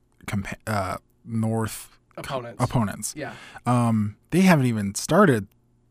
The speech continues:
Speaker 1: South play yet, and they're already in a big hole, you know? So
Speaker 2: Yeah.
Speaker 1: I can see how that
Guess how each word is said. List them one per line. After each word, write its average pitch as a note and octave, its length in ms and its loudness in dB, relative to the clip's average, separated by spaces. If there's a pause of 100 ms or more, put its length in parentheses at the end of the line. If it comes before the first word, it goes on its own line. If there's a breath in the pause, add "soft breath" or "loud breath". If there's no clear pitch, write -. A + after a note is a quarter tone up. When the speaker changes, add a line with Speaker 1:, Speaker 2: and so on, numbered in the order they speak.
Speaker 1:
South - 440 0
play G#2 260 -6
yet, G#2 420 -4
and A2+ 360 -4 (640)
they're A2 200 0
already C3 420 4 (220)
in A2+ 120 -2
a A2+ 40 -4
big G#2+ 220 -4
hole, D#3+ 460 0
you G#2 80 -4
know? G2+ 200 -6
So B2 220 -4
Speaker 2:
Yeah. A2 140 -6 (1000 soft breath)
Speaker 1:
I C3 80 0
can C3+ 160 2
see F3+ 180 2
how D#3 160 6
that A#2+ 520 0